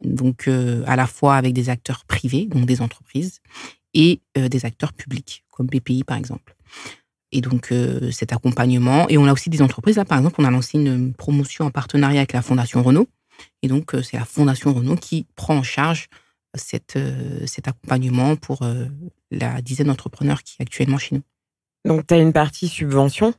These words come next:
Speaker 2: ce qui est classique, enfin, classique, euh, ouais, de l'argent public, des appels à projets, des...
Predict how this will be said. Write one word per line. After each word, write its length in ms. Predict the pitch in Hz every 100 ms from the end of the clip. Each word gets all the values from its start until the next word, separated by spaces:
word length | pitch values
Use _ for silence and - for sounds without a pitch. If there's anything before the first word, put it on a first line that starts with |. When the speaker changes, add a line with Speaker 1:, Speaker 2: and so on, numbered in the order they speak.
| _
Speaker 2:
ce 120 | - -
qui 120 | 151
est 100 | 131
classique, 640 | - 131 123 - 151 - -
enfin, 240 | - 110 110
classique, 380 | 120 - _ _ - 120 - - -
euh, 100 | -
ouais, 200 | 135 147
de 120 | 131
l'argent 380 | 123 123 127 139
public, 540 | 123 143 143 160 165 151
des 260 | 135 127
appels 220 | 127 131
à 80 | 120
projets, 600 | - - 123 131 139 139
des... 260 | 135 -